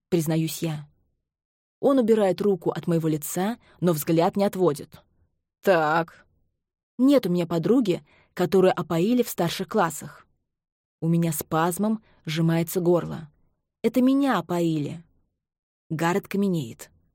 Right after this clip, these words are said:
«Что?» «Когда мне было пятнадцать, меня опоил парень, с которым я училась». Я с трудом сглатываю.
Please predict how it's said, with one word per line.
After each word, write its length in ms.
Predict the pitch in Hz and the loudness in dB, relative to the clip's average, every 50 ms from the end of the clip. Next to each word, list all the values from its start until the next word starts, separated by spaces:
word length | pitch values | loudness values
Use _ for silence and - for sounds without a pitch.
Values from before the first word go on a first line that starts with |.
| _ _ _ _ _ | _ _ _ _ _
«Что?» 500 | - - - - 190 170 170 175 190 190 - _ _ _ _ _ _ _ _ _ _ _ _ _ _ _ _ | -10 -8 -6 0 4 4 4 4 4 -2 -6 _ _ _ _ _ _ _ _ _ _ _ _ _ _ _ _
«Когда 240 | - 214 214 220 233 | -6 -2 0 0 2
мне 100 | 226 233 | 2 0
было 200 | 208 214 220 220 | 2 4 2 2
пятнадцать, 640 | 220 - 254 - 277 254 170 165 - 160 - - - _ _ _ _ _ _ - | 2 0 -6 -4 -2 -2 -2 -4 -8 -14 -16 -18 -20 _ _ _ _ _ _ -2
меня 240 | 175 190 208 233 233 | 0 2 2 2 2
опоил 280 | 220 233 226 226 226 | 0 2 2 2 2
парень, 380 | 220 - 262 269 277 233 180 165 | 0 -2 -2 -2 0 0 -2 -4
с 80 | - | -2
которым 300 | - 180 170 214 214 214 | -2 -2 0 2 2 2
я 160 | 208 226 226 254 | 2 2 2 0
училась». 580 | 254 - - 220 175 151 147 147 - - - _ _ _ _ _ _ _ _ _ _ _ _ _ _ _ - | -2 -4 -4 -4 -4 -4 -4 -8 -12 -14 -18 _ _ _ _ _ _ _ _ _ _ _ _ _ _ _ -4
Я 180 | 156 170 165 | 0 0 0
с 80 | 151 - | 0 0
трудом 340 | - - 170 165 185 190 185 | -2 -2 0 2 2 0 0
сглатываю. 640 | 175 - 196 190 170 160 - 151 156 147 135 160 | 0 0 0 0 0 -2 -6 -10 -10 -10 -12 -14